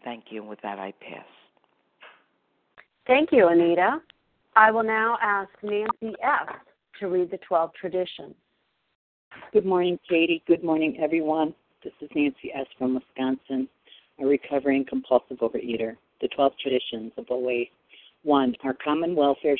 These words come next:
Speaker 3: should come first. Personal recovery depends upon O A unity.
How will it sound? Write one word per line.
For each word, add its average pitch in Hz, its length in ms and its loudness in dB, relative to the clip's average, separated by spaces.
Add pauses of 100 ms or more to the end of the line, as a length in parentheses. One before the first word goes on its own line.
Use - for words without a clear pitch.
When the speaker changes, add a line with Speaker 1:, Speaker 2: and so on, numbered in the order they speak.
Speaker 3:
should 135 200 -2
come 151 220 -6
first. 135 280 4 (640)
Personal 156 400 0
recovery 135 560 2
depends 131 400 -4
upon 123 420 -4
O 131 180 4
A 139 340 2
unity. 131 580 -4